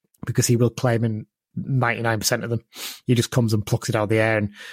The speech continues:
I never get why teams don't mix it up with the set pieces against us because you know exactly what he's gonna do.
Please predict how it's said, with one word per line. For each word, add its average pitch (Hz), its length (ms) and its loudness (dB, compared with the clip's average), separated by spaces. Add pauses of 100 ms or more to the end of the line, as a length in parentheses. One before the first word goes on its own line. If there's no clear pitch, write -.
(160)
I 113 60 -2
never 127 200 4
get 123 180 0
why 120 140 2
teams 113 260 2
don't 113 220 0
mix 113 220 0
it 113 80 0
up 117 100 -2
with 131 80 2
the 117 60 0
set 120 200 0
pieces 110 260 0
against 110 280 -2
us 110 160 0
because - 520 -4 (180)
you 117 160 2
know 117 180 4
exactly 110 360 -2
what 98 140 2
he's 104 120 -4
gonna 98 180 -2
do. 98 240 -4